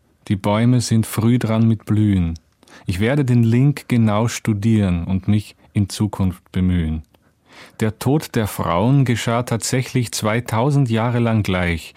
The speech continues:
mit unübersehbarer Ähnlichkeit der knienden Haltung der Frauenleichen in Gräbern der Jungsteinzeit. Aber jetzt, nach den unvorhersehbar schweren Angriffen, habt ihr wohl recht. Dann nehme ich das raus.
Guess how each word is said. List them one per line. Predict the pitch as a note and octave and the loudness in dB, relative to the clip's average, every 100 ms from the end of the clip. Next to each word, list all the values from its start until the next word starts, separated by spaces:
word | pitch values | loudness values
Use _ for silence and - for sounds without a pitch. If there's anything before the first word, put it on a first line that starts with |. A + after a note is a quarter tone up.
| - - - | -18 -8 -4
mit | G#2+ - | -4 0
unübersehbarer | C#3 D#3 D#3 B2 A2+ G#2+ - A#2+ A#2+ G#2+ G#2 - | 2 2 2 0 0 -2 0 0 0 -2 -4 -2
Ähnlichkeit | G#2+ A#2+ A2 G2+ - D#2 D2+ - - _ - | 0 2 2 -2 -6 -6 -8 -12 -20 _ -8
der | F#2 | -6
knienden | - A2 B2 B2 A2+ G#2 F2+ | -2 2 4 2 0 -2 -2
Haltung | G#2 A2+ A#2 G#2+ | -4 -2 0 0
der | F#2+ | -2
Frauenleichen | - - G#2 A2+ F#2+ E2+ E2+ F2 F#2 - - - | -4 -2 0 2 0 0 -4 -2 -2 -4 -8 -8
in | G2 F2+ | -4 -2
Gräbern | F#2 G#2 G#2 G2+ G2+ | 0 -2 0 0 0
der | F#2+ F#2+ | -2 -2
Jungsteinzeit. | G2+ A2+ - - D#2+ D#2 - E2 - - _ _ _ - - - | 0 0 -2 -4 -4 -6 -8 -10 -12 -18 _ _ _ -20 -14 -4
Aber | A2 | 0
jetzt, | A2 B2 C#3+ - | 2 2 -2 -4
nach | A2+ G#2 | -2 -2
den | A2+ G#2+ | -2 0
unvorhersehbar | A#2+ B2+ - A#2+ F#2+ A2 A#2 A#2 G2+ G2+ | 2 2 2 0 0 0 0 -2 -2 -4
schweren | - F2+ G2 A2+ A2 A2 G#2 - | -6 -4 -2 0 0 0 -2 -2
Angriffen, | G2 B2 A#2 A#2+ - B2 A#2+ - - - - | -2 0 0 -2 0 -2 -2 -12 -20 -20 -10
habt | A2+ - | -8 -4
ihr | A#2 | -2
wohl | A2+ G2 | -2 -2
recht. | D#2+ D#2+ - - - _ - | -4 -6 -12 -20 -20 _ -8
Dann | E2+ | -2
nehme | F2+ G2 | 0 0
ich | G2+ | -2
das | - F#2+ - | -4 -6 -6
raus. | E2 E2 E2+ - | -4 -4 -6 -10